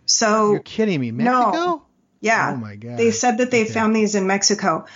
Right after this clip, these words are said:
Speaker 1: Um,
Speaker 2: Wow.
Speaker 1: and, and this is another thing that we know. We know that, uh, the Jaman people, we know that they made it. They were good mariners, apparently, as well,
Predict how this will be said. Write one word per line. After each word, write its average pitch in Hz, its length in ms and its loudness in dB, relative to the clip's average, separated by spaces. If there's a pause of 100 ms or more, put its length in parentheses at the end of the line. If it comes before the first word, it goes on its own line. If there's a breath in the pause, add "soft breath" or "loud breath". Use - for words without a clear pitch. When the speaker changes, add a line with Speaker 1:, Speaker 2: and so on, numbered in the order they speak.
(200 loud breath)
Speaker 1:
Um, 220 320 2
Speaker 2:
Wow. 117 240 -4 (240)
Speaker 1:
and, 285 360 0
and 277 220 2
this 311 180 -2
is 320 160 2
another 269 320 0
thing 220 220 0
that 185 120 -2
we 180 120 -2
know. 170 200 0
We 254 340 0
know 233 360 2
that, 208 320 -2 (160)
uh, 175 360 2 (320)
the 202 240 0
Jaman 208 600 2 (240)
people, 254 500 -2
we 247 280 0
know 240 320 2
that 220 220 -2
they 208 180 2
made 214 320 2
it. - 340 -2 (380 loud breath)
They 208 80 2
were 196 140 2
good 220 200 0
mariners, 180 600 2
apparently, 180 500 0
as 170 120 2
well, 175 260 0